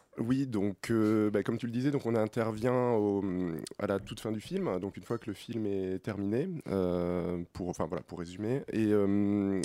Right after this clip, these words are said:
en fait, on va travailler sur, euh, sur l'image, euh, sur les, les couleurs, les contrastes,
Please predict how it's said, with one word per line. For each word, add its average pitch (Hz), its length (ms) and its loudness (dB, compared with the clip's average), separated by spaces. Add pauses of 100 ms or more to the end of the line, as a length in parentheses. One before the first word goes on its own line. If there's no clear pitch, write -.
en 95 120 0
fait, 135 200 -2
on 110 60 0
va 101 100 4
travailler 113 340 2
sur, 101 400 -4
euh, 92 560 -2
sur 98 220 -6
l'image, 104 420 -2 (220)
euh, 90 340 -4 (640)
sur 104 360 -2
les, 92 460 0
les 95 100 2
couleurs, 113 420 2
les 98 100 -4
contrastes, 110 640 -2